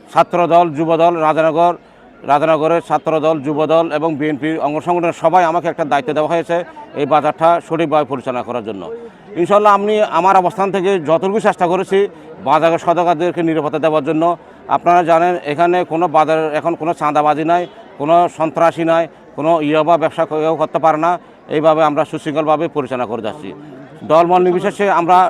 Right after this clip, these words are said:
সবাই ওদের সহযোগিতা, আমরা জাতীয়তাবাদী দলের সহযোগিতায় এই পর্যন্ত ইনশাল্লাহ আমরা এটা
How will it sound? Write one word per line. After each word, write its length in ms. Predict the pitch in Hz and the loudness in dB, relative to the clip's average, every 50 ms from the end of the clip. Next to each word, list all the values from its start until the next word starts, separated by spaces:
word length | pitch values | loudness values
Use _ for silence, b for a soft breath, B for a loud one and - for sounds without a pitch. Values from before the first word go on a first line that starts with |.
| - - - | 0 -2 -2
সবাই 220 | 160 156 170 180 190 170 135 160 | 2 4 4 4 2 2 -2 -4
ওদের 180 | 165 160 202 175 - | -2 -2 -2 -2 2
সহযোগিতা, 340 | 185 190 190 202 180 196 165 135 110 - - 131 | 4 4 4 4 2 2 0 0 -2 -4 -8 -6
আমরা 140 | 143 165 175 139 127 | -4 -4 -4 0 0
জাতীয়তাবাদী 460 | 156 156 143 170 151 175 170 170 170 147 170 | 2 2 2 0 0 2 2 2 2 2 0
দলের 200 | 165 170 160 - | 0 0 0 0
সহযোগিতায় 460 | 175 180 180 185 190 - 185 190 202 - B B B B B 139 | 2 2 2 2 2 2 2 2 2 -2 B B B B B -6
এই 60 | 156 147 143 | -6 -4 -4
পর্যন্ত 240 | 156 135 160 147 156 | -4 -4 -4 -4 -4
ইনশাল্লাহ 380 | 160 160 - 165 165 165 160 156 | -4 -4 -2 -2 0 0 0 0
আমরা 140 | 151 165 160 160 151 147 147 | 2 4 4 4 2 2 -2
এটা 200 | - - 156 151 | -4 -2 0 0